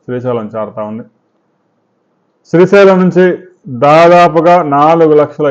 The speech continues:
ఎనభై ఆరు వేల క్యూసెక్ల వరద నాగార్జున సాగర్కి రిలీజ్ చేస్తున్నారు. జల విద్యుత్ ద్వారా మరో అరవై రెండు వేల క్యూసెక్లు నాగార్జున సాగర్కి వస్తూ ఉంది. ఇక నాగార్జున సాగర్లో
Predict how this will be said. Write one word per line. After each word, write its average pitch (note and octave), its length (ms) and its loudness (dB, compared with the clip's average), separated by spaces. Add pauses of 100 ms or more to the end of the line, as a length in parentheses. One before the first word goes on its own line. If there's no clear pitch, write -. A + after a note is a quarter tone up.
ఎనభై C#3 340 -4 (160)
ఆరు B2+ 220 0
వేల A#2+ 180 -2 (160)
క్యూసెక్ల D3+ 420 -8 (120)
వరద C#3 200 -2 (640)
నాగార్జున B2+ 480 -4
సాగర్కి A2 400 -12
రిలీజ్ A2 280 -10
చేస్తున్నారు. A2 500 -20 (1120)
జల D3 200 2
విద్యుత్ C#3+ 380 -2
ద్వారా C#3+ 280 0
మరో C3+ 220 0
అరవై C3 220 -2
రెండు B2+ 160 -4
వేల C3 180 -2
క్యూసెక్లు C#3 460 -8
నాగార్జున A#2+ 440 -6
సాగర్కి A#2 340 -8
వస్తూ - 280 -20
ఉంది. G#2+ 160 -20 (720)
ఇక C#3 80 -2 (120)
నాగార్జున E3+ 500 2 (100)
సాగర్లో C#3+ 500 0